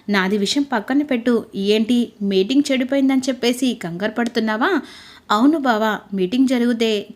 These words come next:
చాలా విషయాలు బయటపడేది. అయినా చాలా విషయాలు బయ-, బయటపడేదని చెప్పేసి అనుకుంటున్నావు. ఏంటి అంతగా భయపడుతున్నావు?" అని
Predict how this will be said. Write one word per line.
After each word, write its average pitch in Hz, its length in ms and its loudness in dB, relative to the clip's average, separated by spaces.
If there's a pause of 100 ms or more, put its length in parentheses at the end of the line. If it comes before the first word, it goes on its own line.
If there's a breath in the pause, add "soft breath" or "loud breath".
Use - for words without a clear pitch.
చాలా 294 220 0
విషయాలు 330 360 -2
బయటపడేది. 226 800 0 (560 loud breath)
అయినా 233 520 2 (1160 soft breath)
చాలా 240 260 2
విషయాలు 349 420 2
బయ-, 311 380 0 (100)
బయటపడేదని 277 720 0
చెప్పేసి 254 420 -4
అనుకుంటున్నావు. 247 760 2 (160)
ఏంటి 214 640 0
అంతగా 185 340 -2
భయపడుతున్నావు?" 220 760 -2 (100)
అని 320 180 -2